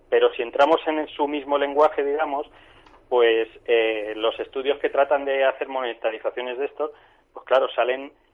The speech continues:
eh, digamos, impactos económicos salvajes de,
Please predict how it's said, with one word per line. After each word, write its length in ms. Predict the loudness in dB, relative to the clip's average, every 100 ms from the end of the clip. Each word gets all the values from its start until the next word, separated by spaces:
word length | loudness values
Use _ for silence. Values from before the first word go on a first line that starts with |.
| _ 0
eh, 320 | 2 2 0
digamos, 400 | -2 -4 -4 -6 -8
impactos 600 | -14 -6 -2 -2 -4 -8
económicos 600 | -6 -4 -4 -6 -6 -6 -2
salvajes 540 | -2 -2 -4 -8 -12
de, 260 | -12 -10